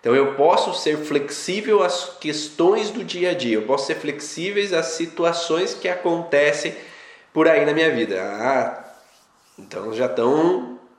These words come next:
já tem pessoas se encaixando aí nessas informações, né? Então eu tenho que ter flexibilidade,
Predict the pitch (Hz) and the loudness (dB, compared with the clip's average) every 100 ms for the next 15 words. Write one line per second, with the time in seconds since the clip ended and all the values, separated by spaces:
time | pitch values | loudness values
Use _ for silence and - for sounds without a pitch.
0 | _ _ _ _ 117 117 117 123 143 135 | _ _ _ _ -6 -4 -4 -2 -2 0
1 | 135 - 147 156 - 160 - 156 160 170 | -2 -4 -6 -6 -2 -2 2 4 4 6
2 | 156 143 151 151 147 147 151 151 151 160 | 4 4 4 2 0 -4 -6 -2 0 0
3 | 160 107 95 110 143 - - - - 135 | -2 -6 -8 -4 -2 -2 -10 -16 -2 4
4 | 170 190 190 196 285 - - 147 139 - | 4 4 2 2 2 -4 -6 -4 -4 -6
5 | - - - 131 131 - 123 135 175 135 | -16 -14 0 0 0 -8 -6 -2 0 0
6 | 123 131 | 2 0